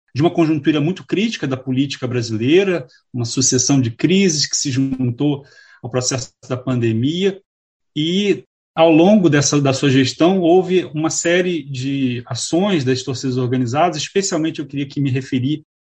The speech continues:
à mobilização aconte-, que, que ocorreu em ma-, nos meses de maio e junho de dois mil e vinte, em que as torcidas vão aí protagonizar manifestações que surpreendem a opinião pública,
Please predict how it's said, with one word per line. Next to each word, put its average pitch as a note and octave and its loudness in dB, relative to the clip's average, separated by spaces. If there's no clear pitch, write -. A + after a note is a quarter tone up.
à C3+ 2
mobilização D3+ 2
aconte-, C#3+ -4
que, D3 -4
que - -6
ocorreu D3 2
em D3+ 2
ma-, C3+ 0
nos C#3+ 2
meses C#3 0
de B2+ -6
maio C#3+ 0
e C3+ -2
junho B2+ -4
de B2 -8
dois B2+ -6
mil C3 -4
e C3 -8
vinte, C3+ -8
em C3+ 0
que C3+ 0
as C3 -2
torcidas B2+ -2
vão B2+ 0
aí B2+ 0
protagonizar C#3 0
manifestações C3+ -4
que E3+ -8
surpreendem E3 0
a C3+ 0
opinião B2+ -2
pública, C#3+ -6